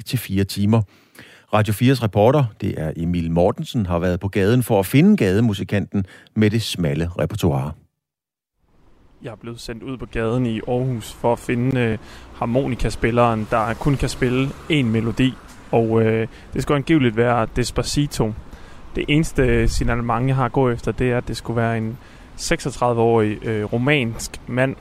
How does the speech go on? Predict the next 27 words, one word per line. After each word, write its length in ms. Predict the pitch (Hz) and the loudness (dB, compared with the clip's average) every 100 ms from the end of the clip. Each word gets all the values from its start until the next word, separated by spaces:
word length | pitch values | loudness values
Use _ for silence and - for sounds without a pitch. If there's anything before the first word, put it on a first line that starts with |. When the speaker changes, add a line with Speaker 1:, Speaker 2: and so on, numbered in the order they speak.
| - - - - - | -8 -8 -10 -16 -4
Speaker 2:
Nu 120 | 131 | 0
vil 80 | 139 | 4
jeg 80 | 139 | 4
gå 80 | 139 | 4
ud 40 | |
og 120 | 127 | 4
finde 260 | - 131 143 | 2 0 2
ham 180 | 151 117 | 2 0
og 120 | 113 | -4
se, 280 | - 135 117 | -2 0 0
om, 200 | 113 110 | 0 -2
øh, 220 | 107 107 101 - - - - - | -2 -2 -4 -8 -14 -18 -20 -6
hvordan 260 | 135 127 123 | -2 0 0
hans 180 | 113 | 0
melodi 380 | 127 120 - 170 | -2 -2 0 2
lyder, 360 | 135 139 120 110 | 4 4 4 2
og 120 | 131 117 | 0 0
om 120 | 113 | 2
det, 200 | 113 113 | 0 2
øh, 220 | 113 113 - - - | 2 0 -4 -10 -8
om 120 | 135 | -4
det 100 | 117 | -2
i 60 | 113 | 0
virkeligheden 500 | 110 135 135 127 117 | 0 0 2 2 4
lyder 140 | 127 | 2
så 140 | 117 123 | 2 -2
slemt. 360 | - 123 104 | 0 -2 -2